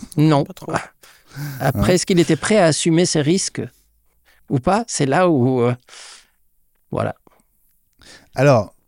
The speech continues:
Speaker 3: bon, on peut considérer quand même que lui et Greg Brockman sont, euh, les, les, les deux premiers grands gagnants de, de ce feuilleton, puisqu'ils ont réintégré leur, leur position et, euh, avec une, une légitimité, euh, encore plus grande qu'auparavant.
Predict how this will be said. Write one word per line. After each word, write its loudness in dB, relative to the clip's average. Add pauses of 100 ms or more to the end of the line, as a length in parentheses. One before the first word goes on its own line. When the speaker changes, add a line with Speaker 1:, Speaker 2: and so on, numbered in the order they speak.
(140)
Speaker 3:
bon, 0
on -2
peut 0
considérer -2
quand -2
même 0
que -2
lui 2
et 0
Greg -2
Brockman 0
sont, -4
euh, 0
les, -6
les, -12 (260)
les -4
deux 0
premiers 0
grands -2
gagnants 0
de, -4 (580)
de -2
ce -6
feuilleton, 0
puisqu'ils -6
ont -2
réintégré -2
leur, -2
leur -2
position -4 (680)
et, 0
euh, 0
avec -2
une, -4
une -4
légitimité, -2
euh, -6 (640)
encore -2
plus -4
grande -2
qu'auparavant. -6